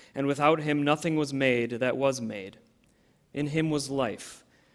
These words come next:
and the life was the light of men. And the light shines in the darkness, and the darkness did not comprehend it. There was a man sent from God, whose name was John.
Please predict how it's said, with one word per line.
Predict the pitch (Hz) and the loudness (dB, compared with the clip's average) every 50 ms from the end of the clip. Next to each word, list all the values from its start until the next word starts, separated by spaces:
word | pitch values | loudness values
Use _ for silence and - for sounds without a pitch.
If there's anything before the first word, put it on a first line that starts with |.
| _ _ _ | _ _ _
and | 123 127 123 | -8 -6 -4
the | 131 | -2
life | 131 139 147 147 147 147 - - 139 | 0 2 4 2 2 0 -2 -6 -6
was | 143 127 123 | -6 -6 -4
the | 127 139 131 | -4 -4 -2
light | 131 139 135 117 110 - - | 0 0 0 0 -2 -4 -6
of | 139 127 120 117 | -8 -8 -8 -6
men. | 123 120 110 104 104 104 104 - _ _ _ _ _ _ _ _ _ _ _ _ _ _ _ - | -6 -6 -6 -8 -10 -14 -18 -20 _ _ _ _ _ _ _ _ _ _ _ _ _ _ _ -10
And | 131 135 | -4 -4
the | 135 | -2
light | 135 139 147 156 156 156 | 2 4 4 4 4 2
shines | - - 170 151 156 160 160 160 147 | -2 0 2 4 4 4 4 2 0
in | 160 156 | 0 0
the | 151 | 0
darkness, | 147 139 135 135 131 131 - 139 127 127 - - | 0 2 2 2 2 0 -2 -6 -8 -8 -8 -8
and | - 135 131 127 | -6 -4 -4 -4
the | |
darkness | 127 123 143 151 165 160 160 - 131 127 127 - - - - _ _ _ _ _ | -2 0 2 2 2 2 0 -4 -6 -6 -6 -8 -10 -14 -16 _ _ _ _ _
did | - 123 123 | -10 -8 -6
not | 127 127 135 127 | -4 -4 -4 -6
comprehend | - 139 135 131 127 151 135 127 135 135 127 107 | -8 -10 -10 -10 -6 -6 -6 -6 -4 -6 -6 -6
it. | - - - _ _ _ _ _ _ _ _ _ _ _ _ _ _ _ _ _ _ _ _ _ | -8 -12 -16 _ _ _ _ _ _ _ _ _ _ _ _ _ _ _ _ _ _ _ _ _
There | - 139 | -2 -2
was | 147 143 | 0 2
a | 156 | 2
man | 151 156 160 160 156 151 147 | 4 6 6 6 6 4 2
sent | 151 - 160 156 156 | 0 -2 -4 -4 -4
from | - - 160 151 | -4 -4 -2 0
God, | 147 156 131 120 113 110 107 | 2 2 2 2 2 -2 -4
whose | 110 127 131 127 127 | -6 -8 -8 -6 -2
name | 135 131 135 139 | -2 -2 -2 -2
was | 143 139 131 127 | -4 -6 -6 -6
John. | 120 - 143 127 117 107 104 104 101 | -6 -4 -2 -2 -2 -4 -6 -12 -14